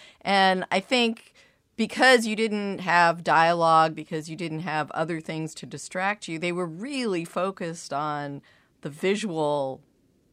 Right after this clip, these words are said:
elements to make this work. But, like, some of it, in how they executed it and in the end result, is just so original and,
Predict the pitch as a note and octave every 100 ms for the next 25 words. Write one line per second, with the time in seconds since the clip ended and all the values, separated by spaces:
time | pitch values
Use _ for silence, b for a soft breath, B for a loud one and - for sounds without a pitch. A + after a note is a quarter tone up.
0 | _ _ - F3 G#3 E3 C3 B2 A2 -
1 | - _ - E3+ D#3 E3+ E3+ E3 - A#3+
2 | A#3 F#3 E3+ B B B - G3+ _ -
3 | G#3 - A#4+ A4 F3+ F3 - _ _ -
4 | G3+ G3+ A#3+ B3 D#3 E3+ - C4 C#4+ C4+
5 | C#4+ C4 - G3 A#3 A3+ G#3+ G#3 G3 F#3
6 | G#3+ B3 - G3 F#3+ - C4 C4+ - -
7 | C4 D4 C#4+ F3+ E3 F3+ D#3+ D3+ G3+ C#4
8 | B3+ G3 E3 D3+ D#3